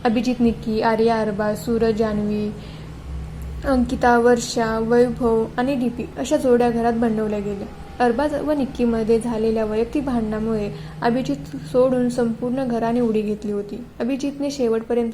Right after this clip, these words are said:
निक्की अरबाजच्या वैयक्तिक भांडणाकडे दुर्लक्ष केलं. पाताळ लोक टास्कनंतर देखील अभिजितने निक्कीला तुझ्या चुका स्पष्टपणे समजावून सांगितल्या. यावेळी पहिल्यांदाच अरबाज स्वतःहून अभिजितला येऊन, "आजपासून तुम्हाला मी दादा म्हणून हाक मारणार," असं म्हणाला.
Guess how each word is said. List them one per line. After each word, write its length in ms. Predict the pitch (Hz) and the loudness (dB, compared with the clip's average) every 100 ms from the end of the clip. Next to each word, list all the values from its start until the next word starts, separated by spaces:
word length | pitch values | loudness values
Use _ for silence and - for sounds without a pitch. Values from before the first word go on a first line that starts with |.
| 226 | -2
निक्की 320 | 220 220 269 | -2 -4 -4
अरबाजच्या 640 | 269 247 233 226 220 220 226 | -4 -2 -2 -2 -4 -4 -4
वैयक्तिक 420 | 214 233 240 269 | 0 0 0 -4
भांडणाकडे 440 | 240 214 220 233 | -2 -2 0 0
दुर्लक्ष 380 | 226 208 202 202 | 0 0 -4 -8
केलं. 320 | 220 220 202 240 - - - - - - - | -10 -8 -10 -12 -16 -16 -16 -16 -20 -20 0
पाताळ 340 | 233 220 240 | 0 2 0
लोक 180 | 240 233 233 | 2 2 2
टास्कनंतर 560 | 220 220 226 226 220 220 | -2 -2 -2 -2 0 0
देखील 340 | 226 233 226 | 0 0 0
अभिजितने 420 | 220 233 240 240 | 0 2 2 2
निक्कीला 460 | 226 220 233 220 214 - - - - | 0 0 -2 -2 -4 -8 -18 -20 -6
तुझ्या 280 | 254 240 233 | -6 0 0
चुका 340 | 240 240 233 233 | 0 -4 -2 -2
स्पष्टपणे 560 | 247 254 269 254 233 | -2 -2 -4 -2 -2
समजावून 380 | 240 214 208 226 | -2 -2 -2 -4
सांगितल्या. 500 | 254 226 196 196 214 - - - - - 240 | -4 -4 -4 -8 -10 -14 -20 -16 -16 -2 2
यावेळी 320 | 240 254 247 | 2 2 2
पहिल्यांदाच 680 | 262 254 285 294 233 220 - | 2 2 2 0 0 0 -2
अरबाज 400 | 262 254 233 240 | -4 0 0 0
स्वतःहून 500 | 233 - 247 233 226 | -2 0 0 2 0
अभिजितला 540 | 220 226 247 247 269 | 0 -2 -2 -4 -2
येऊन, 420 | 240 247 220 220 | 0 2 2 0
"आजपासून 460 | 247 254 254 240 233 | -2 -2 -4 -2 -2
तुम्हाला 440 | 226 226 247 254 | -2 0 0 0
मी 140 | 247 240 | 2 2
दादा 340 | 226 214 240 | 0 -2 -2
म्हणून 180 | 269 269 | -2 -2
हाक 280 | 240 233 233 | -2 -4 -4
मारणार," 380 | 220 214 214 240 | -4 -4 -4 -6
असं 160 | 277 | -4
म्हणाला. 400 | 269 208 202 196 | -2 -2 -4 -8